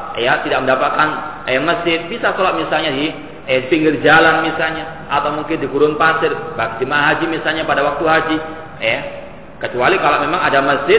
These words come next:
mereka sholat di masjid. Apalagi orang yang bermukim, mereka diwajibkan sholat di masjid. Namun kalau tidak ada misalnya,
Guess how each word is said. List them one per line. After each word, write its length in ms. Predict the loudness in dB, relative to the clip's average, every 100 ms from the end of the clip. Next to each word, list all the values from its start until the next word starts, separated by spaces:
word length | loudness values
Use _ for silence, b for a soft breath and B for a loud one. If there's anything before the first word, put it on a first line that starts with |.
| 4
mereka 320 | 0 0 0
sholat 480 | 4 4 4 -2 -4
di 80 | -2
masjid. 320 | -2 -2 -2
Apalagi 320 | 2 0 0
orang 160 | -2 0
yang 100 | -2
bermukim, 720 | -2 0 6 6 4 -4 -4
mereka 320 | -2 0 2 2
diwajibkan 560 | 2 2 0 -2 -2
sholat 160 | -2 -2
di 80 | 0
masjid. 320 | 0 0 -2
Namun 240 | -4 -2
kalau 160 | -2 -2
tidak 320 | 0 2 2
ada 160 | 2 2
misalnya, 440 | 2 2 2